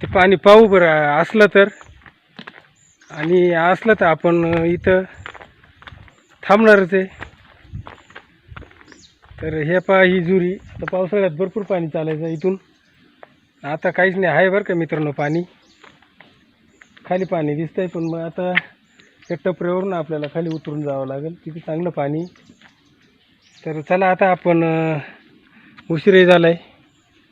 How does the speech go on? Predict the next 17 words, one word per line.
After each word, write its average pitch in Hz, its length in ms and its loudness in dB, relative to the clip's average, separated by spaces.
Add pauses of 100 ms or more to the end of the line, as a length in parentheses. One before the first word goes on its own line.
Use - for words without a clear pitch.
(1040)
आणि 156 260 2
त्या 165 240 8 (120)
पाण्याजवळ 170 540 8
जायचंय, 160 440 2 (1000)
खाली 170 200 2
पाणी 143 280 2
दिसतंय, 147 360 0 (1500)
तिथं 180 200 2
जाऊन 170 260 6
आपण 156 360 2 (880)
दोन 165 260 2
दोन 170 180 4
घास 175 300 4 (560)
जेवण 175 240 6
करून 185 280 4
घ्यायचे. 175 360 2 (2250)
मित्रांनो, 196 460 4